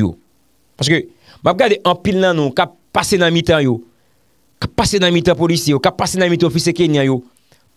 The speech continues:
Ni yon ti jan riske, yon ti jan dou-, ni vrèman riske pou nou menm. Li riske pou nou menm kòm jounalis. E mwen se sa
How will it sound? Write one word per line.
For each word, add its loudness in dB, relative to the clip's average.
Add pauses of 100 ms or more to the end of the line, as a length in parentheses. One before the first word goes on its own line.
(1300)
Ni -4
yon 0
ti -2
jan 2
riske, -2 (160)
yon -8
ti -4
jan 2
dou-, -6
ni -2
vrèman 0
riske -2
pou -2
nou 0
menm. 0 (920)
Li 0
riske 0
pou 0
nou 2
menm 0
kòm 0
jounalis. 0 (1300)
E 4
mwen 2
se -2
sa 0